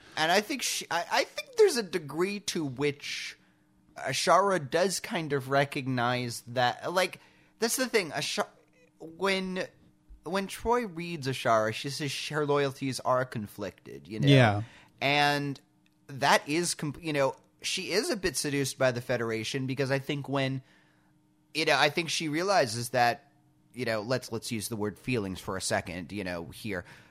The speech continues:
Speaker 1: Data's feelings towards her are genuine, and he genuinely does like her, and, you know, he, everybody do,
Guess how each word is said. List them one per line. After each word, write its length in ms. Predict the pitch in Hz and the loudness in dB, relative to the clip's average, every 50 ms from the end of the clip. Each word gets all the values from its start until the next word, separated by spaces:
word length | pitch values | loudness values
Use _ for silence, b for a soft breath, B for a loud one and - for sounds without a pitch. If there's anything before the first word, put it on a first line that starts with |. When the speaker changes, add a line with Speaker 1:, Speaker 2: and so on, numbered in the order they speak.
| B B _ _ _ - _ | B B _ _ _ -8 _
Speaker 1:
Data's 300 | 147 143 139 135 127 - - | 0 0 0 0 -2 -4 -6
feelings 400 | - 156 170 170 160 147 131 - | 0 0 2 2 2 0 -2 -2
towards 320 | - 151 151 139 131 - | 0 0 0 0 0 0
her 200 | 156 139 139 117 | 0 0 2 4
are 180 | 110 135 147 147 | 4 4 4 2
genuine, 760 | 135 107 135 143 180 208 196 151 120 101 87 87 85 78 | 0 0 0 2 2 2 2 2 0 -2 -4 -6 -8 -8
and 300 | 85 87 117 117 113 120 | -6 -4 -2 -2 -2 -2
he 120 | 123 127 131 | -4 -6 -4
genuinely 500 | 127 131 135 139 139 131 131 131 131 127 | 0 0 0 2 2 0 0 0 0 -2
does 340 | 120 147 147 165 165 123 107 | 0 2 2 2 2 0 -2
like 340 | 107 107 104 101 87 - | -2 -2 -2 -2 -4 -8
her, 300 | - - 104 92 85 85 | -6 -4 -4 -2 -2 -4
and, 580 | 82 67 90 98 101 98 98 95 95 95 92 - | -6 -6 -4 -2 -2 -2 -2 -4 -6 -8 -10 -8
you 120 | 110 113 95 | -8 -6 -6
know, 280 | 95 95 98 95 92 b b b b b b b b | -4 -4 -4 -6 -8 b b b b b b b b
he, 320 | - - - 117 113 - | -18 -12 -10 -10 -8 0
everybody 580 | - 135 123 127 135 123 - 131 131 135 131 131 | 0 0 2 2 -2 2 2 2 2 4 2 0
do, 480 | 131 123 143 143 160 160 151 135 143 | 2 2 4 6 6 6 4 2 -2